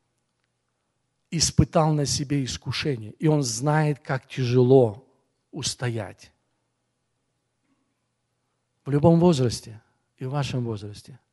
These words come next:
И Он стал человеком именно для того, чтобы помочь нам устоять в искушениях. Потому что Он знает,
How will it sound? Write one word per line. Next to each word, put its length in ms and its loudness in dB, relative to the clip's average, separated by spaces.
И 60 6
Он 180 8
стал 360 2
человеком 640 4
именно 380 6
для 160 4
того, 280 6
чтобы 340 2
помочь 880 4
нам 460 0
устоять 680 -2
в 60 -10
искушениях. 680 -14
Потому 240 0
что 140 -2
Он 100 -2
знает, 580 -12